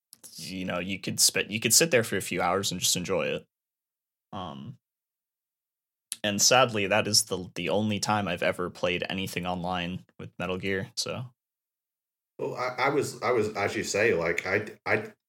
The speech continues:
Speaker 2: didn't even think about it having an online system. I, I got that game on release, and I sat down to play the single player, and that's all, that's all I was thinking about.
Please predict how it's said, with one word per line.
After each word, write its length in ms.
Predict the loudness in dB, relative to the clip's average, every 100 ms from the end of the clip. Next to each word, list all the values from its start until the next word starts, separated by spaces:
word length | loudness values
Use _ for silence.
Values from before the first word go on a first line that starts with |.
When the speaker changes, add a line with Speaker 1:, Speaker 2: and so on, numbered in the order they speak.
| _ 0
Speaker 2:
didn't 220 | 0 0
even 280 | 0 -2 -2
think 360 | 0 0 0
about 300 | -2 -2 -2
it 180 | -4 -6
having 320 | -6 -4 0
an 140 | 0 -2
online 380 | -4 -4 -4
system. 340 | -6 -6 -2 -2
I, 200 | -2 -2
I 100 | -2
got 200 | 0 -2
that 140 | -2
game 340 | 0 0 -2 -8 _ -6
on 160 | -4 0
release, 520 | 0 2 0 0 -4
and 100 | -4
I 20 |
sat 220 | -2 -2
down 200 | -2 -4
to 80 | -4
play 120 | -2
the 120 | -2 0
single 280 | 0 -2
player, 340 | -2 -2 0 0
and 220 | -4 -12 _ _ -6
that's 220 | -4 -2
all, 160 | -2 -2
that's 220 | -2 2
all 140 | 2
I 40 | 2
was 140 | 0
thinking 240 | -2 -2
about. 340 | -6 -6 -8